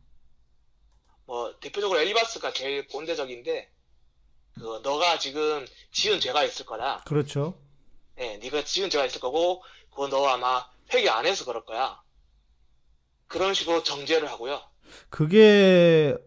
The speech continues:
Speaker 2: 그게 어찌 보면은 그 시대, 고대 시대의 사상이었잖아요.
Speaker 1: 그쵸. 고대
Speaker 2: 네.
Speaker 1: 근동 그 메소포타마-, 메소-, 메소포타미아 지역에 그 질병, 고통, 어떤 손실, 상실 이런 것들에 대해서는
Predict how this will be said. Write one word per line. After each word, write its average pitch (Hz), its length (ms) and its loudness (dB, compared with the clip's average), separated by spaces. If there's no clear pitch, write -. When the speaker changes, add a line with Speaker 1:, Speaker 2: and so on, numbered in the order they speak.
Speaker 2:
그게 165 240 2
어찌 160 300 4
보면은 175 440 2
그 156 260 2
시대, 175 340 0
고대 165 320 2
시대의 165 640 2
사상이었잖아요. 143 960 0
Speaker 1:
그쵸. - 460 -4
고대 196 300 2
Speaker 2:
네. - 40 -6
Speaker 1:
근동 196 640 -2
그 - 300 -8
메소포타마-, 214 640 -2
메소-, 143 180 -12
메소포타미아 190 1000 -6
지역에 143 600 -2
그 110 500 -10
질병, 240 600 0
고통, 254 580 -4
어떤 156 360 -6
손실, 180 640 -2
상실 220 420 -4
이런 190 220 -2
것들에 151 300 -6
대해서는 123 640 -8